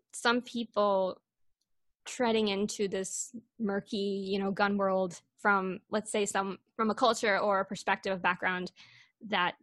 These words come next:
used to be, you know, guns are scary. That is actually the most important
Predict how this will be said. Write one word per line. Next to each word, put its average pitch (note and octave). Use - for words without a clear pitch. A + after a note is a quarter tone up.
used G#3+
to G#3+
be, F#3+
you F#3+
know, F3
guns G#3
are G3
scary. G#3
That A3+
is A#3+
actually G3+
the G3
most G3
important G#3